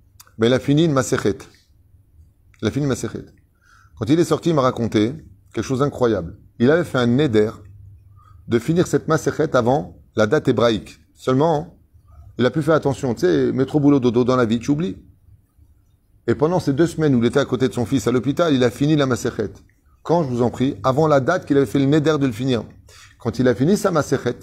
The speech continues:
c'est là qu'il s'est rappelé. Il dit, Tere Mazakadosh Baruch Hu Basof. Son fils, il va bien. Lui, il a fini la Masechet.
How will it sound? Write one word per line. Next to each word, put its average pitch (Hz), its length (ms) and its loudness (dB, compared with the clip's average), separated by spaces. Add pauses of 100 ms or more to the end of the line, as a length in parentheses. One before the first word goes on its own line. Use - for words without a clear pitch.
(100)
c'est - 180 -6
là 156 140 2
qu'il 156 80 -10
s'est 143 120 -4
rappelé. 120 440 -4 (420)
Il 139 80 -16
dit, 131 60 -18
Tere 202 240 2
Mazakadosh 165 520 0
Baruch 156 220 -2
Hu 143 60 -4
Basof. - 500 -2 (480)
Son 120 140 -4
fils, 120 220 -4
il - 20 -8
va 104 120 2
bien. 110 260 -2 (440)
Lui, 139 80 4
il 170 40 6
a 165 40 2
fini 147 160 -2
la 127 80 0
Masechet. 123 420 -4